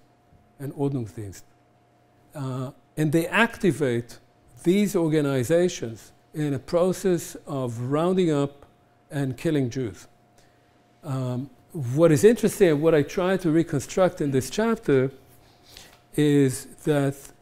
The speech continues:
for Germans who are engaged in this killing, uh, life during that period is very pleasant. Uh, they,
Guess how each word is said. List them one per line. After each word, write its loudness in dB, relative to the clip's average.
for 0
Germans 2
who 4
are 4
engaged 0
in 0
this -2
killing, 0
uh, -4
life 0
during 0
that -2
period 0
is -2
very 2
pleasant. -4
Uh, -4
they, 2